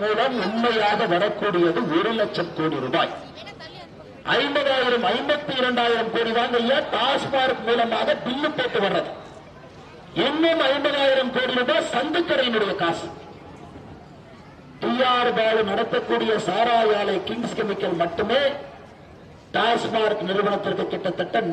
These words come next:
நாற்பது சதவீதம் பியரையும் விஸ்கி கொடுக்கிறான். நாற்பது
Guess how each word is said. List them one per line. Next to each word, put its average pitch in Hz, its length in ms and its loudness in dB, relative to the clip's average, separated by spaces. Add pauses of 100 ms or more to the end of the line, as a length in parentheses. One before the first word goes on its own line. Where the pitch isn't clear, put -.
நாற்பது 214 520 0 (100)
சதவீதம் 170 520 4
பியரையும் 170 380 2
விஸ்கி - 280 -4
கொடுக்கிறான். - 380 -4 (1200)
நாற்பது 196 480 2